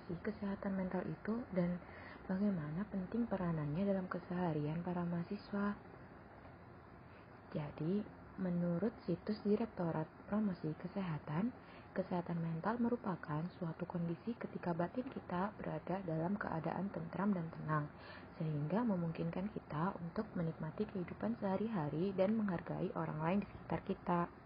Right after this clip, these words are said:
Jadi, bagaimana sih pentingnya kesehatan mental ini? Suatu kasus aja nih,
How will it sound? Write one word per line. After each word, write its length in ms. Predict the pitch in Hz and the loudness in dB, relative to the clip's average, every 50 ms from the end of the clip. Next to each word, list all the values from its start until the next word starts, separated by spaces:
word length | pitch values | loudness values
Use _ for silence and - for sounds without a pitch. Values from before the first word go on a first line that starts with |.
| - - - - - - - - - - - - - - - - | -16 -16 -16 -16 -14 -16 -16 -16 -16 -16 -16 -16 -16 -12 -8 -6
Jadi, 320 | 175 180 180 196 208 240 269 - | -4 0 2 4 4 4 4 2
bagaimana 640 | 180 170 170 185 180 180 196 202 185 160 156 160 160 - | 2 2 4 4 4 4 4 4 4 2 0 -2 -4 -4
sih 80 | - 170 | -4 -4
pentingnya 480 | - - 170 165 175 170 170 170 165 | -2 -2 0 2 2 2 2 2 0
kesehatan 480 | - 175 - 180 170 170 - 175 170 170 | -2 -4 -4 -4 -4 -2 -2 0 0 0
mental 240 | 165 165 165 160 - | 0 0 0 -2 -2
ini? 480 | - 143 143 143 147 156 170 202 233 - - - - - - - - - - | -4 -4 -4 -4 -2 0 2 2 0 0 -4 -12 -14 -14 -14 -14 -14 -14 -12
Suatu 320 | - - 175 165 - 185 175 | -6 -4 -4 -2 0 -2 -2
kasus 320 | - 180 175 170 202 190 - - | -2 -2 -2 -2 -2 -2 0 0
aja 240 | 180 160 - 165 156 | -2 0 0 0 2
nih, 240 | 170 190 185 - | 2 2 2 2